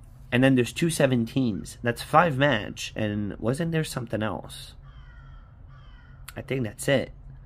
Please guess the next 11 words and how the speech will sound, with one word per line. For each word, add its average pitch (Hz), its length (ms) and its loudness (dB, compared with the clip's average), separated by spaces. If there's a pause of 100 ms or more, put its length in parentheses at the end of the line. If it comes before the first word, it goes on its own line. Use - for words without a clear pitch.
(300)
They're 107 140 -4
loading 123 340 4
it 120 140 2
up 131 200 2
with 113 100 -8
seventeen 113 680 0
and, 101 300 -4
uh, 90 320 -6 (580)
yeah, 120 200 -2
that's - 280 -8
it. 147 260 0